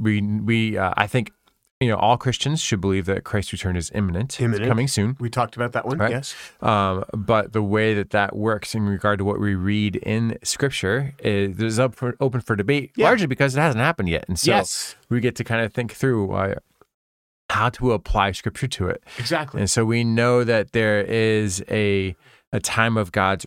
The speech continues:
Speaker 1: wrath being poured out on sin and evil in the world.
Speaker 2: Yes.
Speaker 1: And, and there is a time where the church will be gathered to him.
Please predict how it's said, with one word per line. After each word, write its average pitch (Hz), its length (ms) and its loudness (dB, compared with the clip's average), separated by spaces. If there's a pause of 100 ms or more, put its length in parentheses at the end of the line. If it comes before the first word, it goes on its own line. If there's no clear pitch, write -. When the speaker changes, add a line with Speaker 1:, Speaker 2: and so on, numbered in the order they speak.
Speaker 1:
wrath 101 440 2
being 101 200 0
poured 95 320 -2
out 90 160 0
on 87 120 -2
sin 95 340 -2
and 92 120 0
evil 95 300 -2
in 98 80 0
the 90 80 -2
world. 98 320 -2
Speaker 2:
Yes. - 140 -16
Speaker 1:
And, 92 500 -2 (180)
and 101 260 0 (100)
there 98 300 2
is 92 140 -2
a 95 60 -2
time 107 400 0
where 101 80 0
the 90 100 -2
church - 540 -4
will 107 100 -2
be 101 120 0
gathered 95 480 0
to - 180 -2
him. 80 320 -4